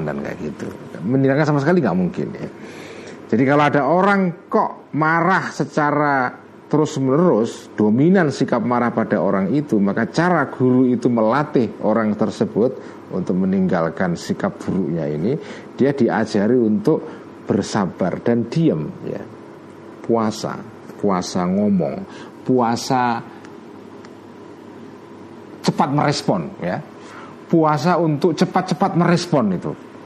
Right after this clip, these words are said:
Itu, itu juga, ini juga ilmu yang bisa kita pakai untuk meng-, untuk melawan, memerangi hoax sekarang ini, kan, ya. Sekarang ini kan,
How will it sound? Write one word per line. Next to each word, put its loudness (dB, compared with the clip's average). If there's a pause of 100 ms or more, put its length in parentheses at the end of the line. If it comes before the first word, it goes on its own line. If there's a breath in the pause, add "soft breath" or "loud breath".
(180)
Itu, 2
itu 2
juga, 0 (400 loud breath)
ini 4
juga 4
ilmu 6
yang 4
bisa 2
kita 2
pakai 2
untuk 2
meng-, 2 (160)
untuk 2
melawan, 4
memerangi 4
hoax -2
sekarang 2
ini, 4
kan, 2 (220)
ya. 0 (1120 loud breath)
Sekarang -2
ini 2
kan, 2